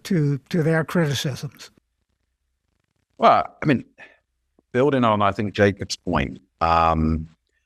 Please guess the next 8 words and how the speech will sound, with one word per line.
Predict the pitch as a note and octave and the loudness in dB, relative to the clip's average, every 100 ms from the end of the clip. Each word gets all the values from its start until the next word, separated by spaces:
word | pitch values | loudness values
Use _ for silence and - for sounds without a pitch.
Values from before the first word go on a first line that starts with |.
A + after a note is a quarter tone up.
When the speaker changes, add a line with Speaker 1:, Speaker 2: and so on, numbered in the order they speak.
| _ _ _ - | _ _ _ -2
Speaker 2:
I, | F#2 G#2 F#2 - | 0 0 -2 -2
I | G2 | -2
think | G2 C#3 | 0 -2
we | G2 F#2 | 0 0
have | F2+ E2 | 0 0
learned | F2+ F#2+ D2 B1+ C2+ F2+ _ _ _ _ _ _ | 2 2 2 -4 -10 -14 _ _ _ _ _ _
that | - | -4
a, | G2 | -2